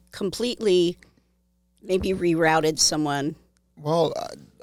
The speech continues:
Speaker 2: I'll just say that in, in general, there are a number of my students, and I really appreciate this. I, I don't have a lot of students who are music educators over these thirty years. I don't have a lot of students who are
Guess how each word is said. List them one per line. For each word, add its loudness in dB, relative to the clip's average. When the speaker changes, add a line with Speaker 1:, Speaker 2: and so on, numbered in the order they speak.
Speaker 2:
I'll 0
just -2
say 4
that -2
in, -2
in -6
general, 0
there 2
are 2
a 0
number 0
of -2
my 0
students, -2
and -2
I 2
really 2
appreciate -8
this. -12
I, 0
I 0
don't -2
have -2
a -14
lot -2
of -8
students -4
who -4
are -2
music -10
educators 0
over 0
these -2
thirty 0
years. 0
I 4
don't -2
have -2
a -2
lot 2
of -2
students -6
who -4
are -2